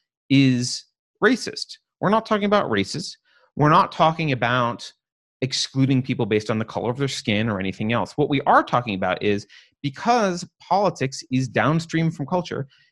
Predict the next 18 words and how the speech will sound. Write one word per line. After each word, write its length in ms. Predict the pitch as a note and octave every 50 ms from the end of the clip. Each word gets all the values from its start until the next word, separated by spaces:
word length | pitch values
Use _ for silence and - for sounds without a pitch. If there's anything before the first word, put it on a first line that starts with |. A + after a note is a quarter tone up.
| _ -
because 280 | C3+ - A3+ A3 G3+
culture 460 | - - - G3+ G3+ G3+ - F3 - -
actually 480 | C3 C3+ C#3+ - - - D3 D3 C#3 - -
ultimately 500 | C3+ C#3+ C#3 F3+ F3 E3+ C#3 A#2 C#3+ B2+
controls 800 | - C#3 B2 A#2 - - - F3 F3+ E3+ C3+ F#2+ F#2 A2 B2
our 140 | - - A2
political 440 | - - - C3 C#3+ C#3+ D3 - B2
destiny, 680 | A2 G#2+ - C3+ D#3 - - _ - G2 F#2+ - - C3 _ _ _ _ _ _ _ _ -
it's 140 | D3+ C#3 -
important 480 | E3+ D#3 - - - G#3+ - - G3 - -
to 60 | F3
have 600 | D3 C3+ D3+ C#3 C3 B2 A#2 A#2 A#2+ B2 B2 - _ _ _ _ _ _ _ _ B2+
a 440 | B2+ B2 B2 A#2+ A#2 A#2+ B2 B2 - _ _ _ -
relatively 760 | B2 A#2+ A#2+ C#3+ E3 G3+ A#3+ B3 - A#3 F#3 F#3 F#3 F#3+ F3 E3
cohesive 1300 | E3+ - - - F3+ E3 D#3 C#3+ - - - - A3+ A#3 B3+ - - E3 C#3 B2+ C3 C#3+ D#3 - - _ _ _ _ _ _ _ _ -
culture 520 | - - B3 E4+ - - - - - C3+ _ _ _ _ -
that 140 | C#3+ C3 -
supports 720 | - C#3 - - - - F3+ D#3+ E3 D#3+ - - -